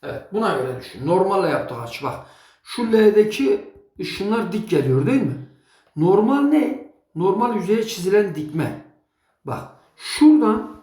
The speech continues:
L'den gelen ışın dik geldiği için normalle yaptığı açı ne kardeşim? Sıfır.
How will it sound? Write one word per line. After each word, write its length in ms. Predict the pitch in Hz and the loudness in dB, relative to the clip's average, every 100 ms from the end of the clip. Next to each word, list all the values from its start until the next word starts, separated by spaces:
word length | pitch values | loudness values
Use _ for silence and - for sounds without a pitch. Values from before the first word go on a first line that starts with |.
| 156 | -6
L'den 520 | 175 196 196 254 220 | 0 0 0 -2 2
gelen 380 | 190 180 175 170 | 2 2 -4 -8
ışın 380 | 156 233 214 | -8 -6 -4
dik 180 | 220 214 | -6 -2
geldiği 360 | 202 185 180 233 | 0 0 -2 -6
için 520 | 180 - 151 151 - _ _ - | -8 -6 -6 -6 -14 _ _ -8
normalle 480 | 160 185 196 220 208 | -2 0 2 2 2
yaptığı 320 | 185 - 208 | 0 -4 -4
açı 280 | 202 - 220 | -2 -4 -8
ne 140 | 220 | -10
kardeşim? 640 | - 139 131 127 196 214 - _ _ | -10 -8 -8 -8 -10 -14 -18 _ _
Sıfır. 500 | - 285 262 220 - | -10 -6 -6 -6 -10